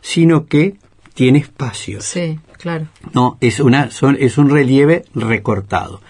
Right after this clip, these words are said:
Speaker 1: Y como se ve, comienza con las
Speaker 2: Sí, tiene
Speaker 1: palm-
Speaker 2: vidrio abajo, digamos, se ve el vidrio
Speaker 1: Se
Speaker 2: por
Speaker 1: ve el vidrio y
Speaker 2: los
Speaker 1: se ve para el
Speaker 2: huecos.
Speaker 1: otro lado
Speaker 2: Sí.
Speaker 1: a través de, de esto, con, con, con esos espacios. Entonces, uno ve las palmeras, que lo ha tomado como, eh,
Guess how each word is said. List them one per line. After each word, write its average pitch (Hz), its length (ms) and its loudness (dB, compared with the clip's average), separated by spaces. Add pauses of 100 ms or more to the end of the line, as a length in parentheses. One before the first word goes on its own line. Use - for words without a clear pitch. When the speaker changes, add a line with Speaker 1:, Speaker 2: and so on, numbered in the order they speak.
(400)
Speaker 1:
Y 120 120 0
como 151 260 2
se 156 160 2
ve, 175 300 4 (360)
comienza 123 540 2
con 113 160 2
las 107 100 0
Speaker 2:
Sí, 208 80 -4
tiene 123 200 2
Speaker 1:
palm- 214 40 2
Speaker 2:
vidrio 190 400 2
abajo, 156 460 -4
digamos, 147 340 -8
se 170 140 -4
ve 165 100 2
el 170 80 -2
vidrio 175 320 -2
Speaker 1:
Se 127 100 2
Speaker 2:
por 110 80 2
Speaker 1:
ve 131 120 4
el 147 100 4
vidrio 139 280 4
y 180 60 6
Speaker 2:
los 151 40 -2
Speaker 1:
se 147 160 2
ve 123 80 4
para 147 260 2
el 135 60 4
Speaker 2:
huecos. 156 180 4
Speaker 1:
otro 156 180 2
lado 147 360 2
Speaker 2:
Sí. 147 40 2
Speaker 1:
a - 60 -8
través 113 380 0
de, 104 320 2
de 101 220 0
esto, 101 220 -4
con, 101 260 -2
con, 110 360 -2
con 110 160 -2
esos 107 260 -2
espacios. - 460 -8
Entonces, 156 400 2 (400)
uno 190 260 4
ve 170 300 2
las 135 360 -2
palmeras, 127 680 0 (460)
que 120 100 2
lo 120 100 4
ha 123 80 0
tomado 127 540 4
como, 107 480 0 (400)
eh, 120 400 -8